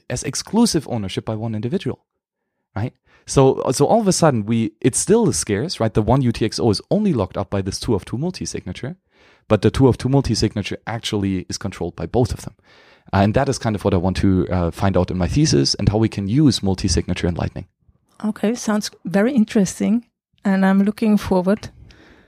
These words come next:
Speaker 2: to maybe read it <laughs> and also to all the things that come next,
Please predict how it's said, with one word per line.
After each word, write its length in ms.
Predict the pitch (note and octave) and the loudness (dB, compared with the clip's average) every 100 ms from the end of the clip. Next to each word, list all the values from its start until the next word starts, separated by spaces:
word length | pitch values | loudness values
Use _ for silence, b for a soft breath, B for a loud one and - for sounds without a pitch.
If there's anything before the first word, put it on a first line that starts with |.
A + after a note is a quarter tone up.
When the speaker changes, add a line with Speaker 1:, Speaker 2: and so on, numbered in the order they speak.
| b b _ - | b b _ -2
Speaker 2:
to 280 | G3 F3+ F3 | 0 0 0
maybe 260 | F#3 F3 F3 | 0 2 2
read 240 | E3 E3+ | 4 2
it 240 | G3 - - - | 0 -4 -20 0
<laughs> 1200 | - - - D#5 - C#5+ - - - - - - | 4 4 4 -2 -10 -20 -18 -12 -12 -12 -16 -2
and 380 | G#3 F3+ F3+ F3+ | 0 0 0 -4
also 320 | - G3 G3 | -6 -4 -2
to 200 | F3+ F#3+ | -2 0
all 80 | F#3 | 0
the 100 | G#3 | -2
things 360 | - A3+ A3+ - | 0 2 2 0
that 340 | F#3 F3+ - | -2 -2 -4
come 200 | - F#3+ | 0 2
next, 420 | F#3 A3 - - | 2 -2 -8 -18